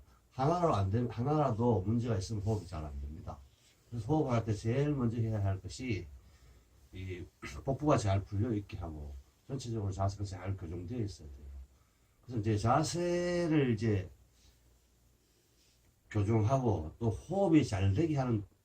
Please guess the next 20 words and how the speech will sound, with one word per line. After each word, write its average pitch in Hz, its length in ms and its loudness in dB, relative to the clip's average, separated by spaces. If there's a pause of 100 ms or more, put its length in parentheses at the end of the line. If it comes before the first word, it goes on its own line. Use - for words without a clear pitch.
(140)
자세들이 98 560 -2
있거든. 95 340 -4
내가 123 160 -2
보니까 104 500 -2 (1040)
이 110 200 -2 (1040)
제가 151 280 2
하는 123 300 0 (360)
자세 139 340 2
교정 120 420 2
요가는 127 360 2
기본적으로 123 540 2
이제 85 180 -6
호흡이 110 320 -2
잘 85 180 -8
되도록 95 260 -4
만들어지는 90 560 -6
것이고, 73 580 -14 (800)
우리나라에 117 640 2
또 98 440 -2
뭐 92 180 -14